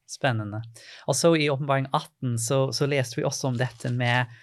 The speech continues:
ehm, en, en, en, den siste kall til å komme ut av Babylon.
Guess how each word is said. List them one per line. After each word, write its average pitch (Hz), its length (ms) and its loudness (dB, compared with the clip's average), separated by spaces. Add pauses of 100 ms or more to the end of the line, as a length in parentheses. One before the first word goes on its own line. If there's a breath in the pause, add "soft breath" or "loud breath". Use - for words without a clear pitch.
(280 loud breath)
ehm, 120 540 4 (120)
en, 120 260 0
en, 120 120 -2
en, 123 140 -2
den 120 160 -2
siste - 420 -2
kall 120 320 -2
til 117 160 -6
å 117 40 -4
komme 120 280 -4
ut 135 220 -4
av 113 100 -2
Babylon. 113 540 0